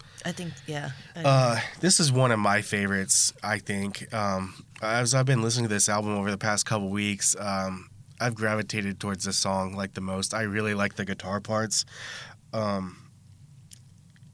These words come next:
Speaker 2: this guy's really good at writing melodies, and they're really great at, like, uh, dynamics, meaning, um, loud to soft, soft to loud,
Speaker 1: Mm-hmm.
Speaker 2: back and forth. Um, that,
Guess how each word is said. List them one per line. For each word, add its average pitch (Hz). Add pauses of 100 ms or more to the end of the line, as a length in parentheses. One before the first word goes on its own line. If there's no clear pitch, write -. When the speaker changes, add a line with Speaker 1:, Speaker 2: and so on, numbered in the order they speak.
Speaker 2:
this 139
guy's 135
really 120
good 107
at 101
writing 101
melodies, 101 (640)
and 101
they're 110
really 127
great 113
at, 104
like, 107 (560)
uh, 98 (300)
dynamics, 98
meaning, 101 (440)
um, 95
loud 101
to 95
soft, 95
soft -
to 95
loud, 95
Speaker 1:
Mm-hmm. 87
Speaker 2:
back 87
and -
forth. 92 (640)
Um, 92 (720)
that, 113